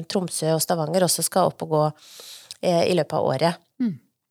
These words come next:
Speaker 1: Eh, så det er, eh, kjempebra, og det skjer i det offentlige helsevesenet. Denne diagnostikken er en del av det norske kreftpasienter skal ha tilbud om. Ja. Og så parallelt med at vi har jobbet for å få til det, så har vi jo da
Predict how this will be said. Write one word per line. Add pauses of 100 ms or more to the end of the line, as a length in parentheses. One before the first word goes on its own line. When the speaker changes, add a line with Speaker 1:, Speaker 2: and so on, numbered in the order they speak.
(240)
Speaker 1:
Eh,
så
det
er,
eh,
kjempebra,
og
det
skjer
i
det
offentlige
helsevesenet. (320)
Denne
diagnostikken
er
en
del (380)
av
det
norske
kreftpasienter
skal
ha
tilbud (200)
om. (240)
Ja. (600)
Og
så
parallelt
med
at
vi
har
jobbet
for
å
få
til
det, (300)
så
har
vi
jo
da